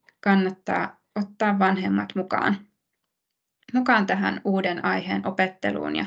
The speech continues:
kun alkaa lapsille näitä asioita kertomaan, niin se olisi hirveän hyvä, että ne vanhemmat olisi ensin tietoisia niistä,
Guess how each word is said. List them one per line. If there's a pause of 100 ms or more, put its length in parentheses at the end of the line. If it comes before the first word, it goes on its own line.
(340)
kun (520)
alkaa (100)
lapsille (240)
näitä
asioita
kertomaan,
niin
se
olisi
hirveän
hyvä,
että
ne
vanhemmat
olisi
ensin
tietoisia
niistä,